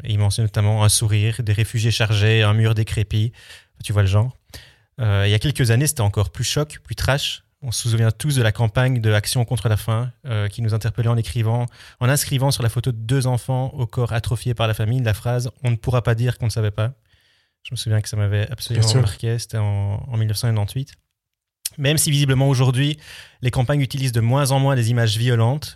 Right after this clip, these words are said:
Speaker 1: euh, peut-être à cause de la censure des réseaux sociaux et du, du lissage des images finalement qui en découle, euh, penses-tu que les O N G soient toujours en quête de photos sensationnelles, de photos chocs qui vont pouvoir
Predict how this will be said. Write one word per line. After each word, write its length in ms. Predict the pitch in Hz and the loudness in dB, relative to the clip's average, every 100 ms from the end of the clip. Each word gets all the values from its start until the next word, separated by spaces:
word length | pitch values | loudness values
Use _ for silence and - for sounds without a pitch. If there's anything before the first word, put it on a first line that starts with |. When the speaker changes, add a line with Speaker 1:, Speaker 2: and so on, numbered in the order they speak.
| - | -6
Speaker 1:
euh, 520 | 110 104 101 104 107 | -2 0 0 0 -2
peut-être 460 | 107 120 120 127 - | -2 -2 -2 -2 -6
à 80 | 123 | -4
cause 180 | - 117 | 0 2
de 60 | |
la 80 | 110 | 2
censure 340 | 110 120 - 135 | 2 0 2 2
des 100 | 120 | 2
réseaux 200 | 117 113 | 2 0
sociaux 480 | 123 - 131 131 | 0 -2 -2 0
et 60 | 123 | -2
du, 380 | 107 110 110 110 | -2 -2 -2 -6
du 120 | 123 | -6
lissage 440 | 120 - 135 123 120 | -4 -2 0 0 2
des 180 | 107 | 0
images 220 | 113 123 - | 0 0 0
finalement 280 | 110 110 | -2 -2
qui 140 | 113 117 | -2 -2
en 80 | 110 | -2
découle, 420 | 110 147 175 185 - - - - _ - | -2 -2 -6 -8 -14 -20 -20 -20 _ -4
euh, 480 | 110 104 101 101 110 104 - - - | -2 0 0 -2 -4 -8 -14 -8 -2
penses-tu 320 | 135 - 170 | 0 -2 -2
que 60 | |
les 120 | 135 117 | 0 2
O 40 | |
N 100 | 120 | 0
G 100 | 143 | 0
soient 100 | 127 | -4
toujours 320 | - 131 147 | -4 -4 0
en 120 | 113 | 0
quête 440 | 110 147 143 143 - | -2 -2 -2 -4 -6
de 120 | 123 | -8
photos 500 | - 127 - 131 135 | -6 -8 -4 -2 0
sensationnelles, 880 | - 127 - 113 131 123 127 135 127 | -2 -2 0 0 2 2 2 0 -2
de 80 | 113 | -4
photos 300 | - 117 117 | -6 -6 -4
chocs 280 | - 143 | -2 -2
qui 300 | 151 - 127 | -4 -10 -8
vont 240 | 113 123 127 | -4 -2 -4
pouvoir 400 | - 113 113 | -4 -2 -2